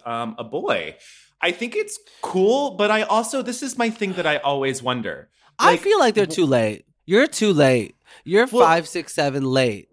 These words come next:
Speaker 2: Imagine this happened in the fifties, how more iconic that would have been.
Speaker 1: Uh,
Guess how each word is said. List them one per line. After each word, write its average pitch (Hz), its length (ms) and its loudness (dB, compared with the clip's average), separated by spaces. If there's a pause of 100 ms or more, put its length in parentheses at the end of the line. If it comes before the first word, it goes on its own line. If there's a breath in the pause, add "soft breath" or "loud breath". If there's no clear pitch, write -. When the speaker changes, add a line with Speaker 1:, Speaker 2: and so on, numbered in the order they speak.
Speaker 2:
Imagine 269 300 2
this 262 140 -2
happened 180 280 0
in 143 60 -2
the 117 80 -2
fifties, 123 420 -6
how 123 100 -4
more 110 240 -4
iconic 104 300 -10
that 120 100 -10
would 123 200 -10
have 135 60 -2
been. - 0 -
Speaker 1:
Uh, 123 460 2